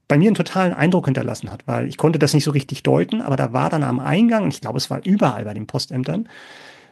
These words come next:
ein großes Plakat mit den, mit den Porträts von gesuchten Terroristen der R A F. Und das war so mein erster Berührungspunkt. Aber in der Schule war das auch kein großes Thema, jetzt irgendwie im,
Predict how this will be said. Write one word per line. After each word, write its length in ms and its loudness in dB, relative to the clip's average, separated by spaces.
ein 140 2
großes 400 4
Plakat 520 -2
mit 180 0
den, 440 4
mit 120 0
den 120 4
Porträts 640 0
von 260 0
gesuchten 500 2
Terroristen 680 0
der 260 -4
R 140 -4
A 120 -6
F. 320 -16
Und 400 -8
das 240 0
war 120 6
so 80 4
mein 120 4
erster 320 0
Berührungspunkt. 880 0
Aber 160 2
in 120 0
der 100 2
Schule 560 0
war 180 -4
das 220 -4
auch 200 -2
kein 300 0
großes 540 0
Thema, 500 2
jetzt 180 -8
irgendwie 280 -4
im, 260 -4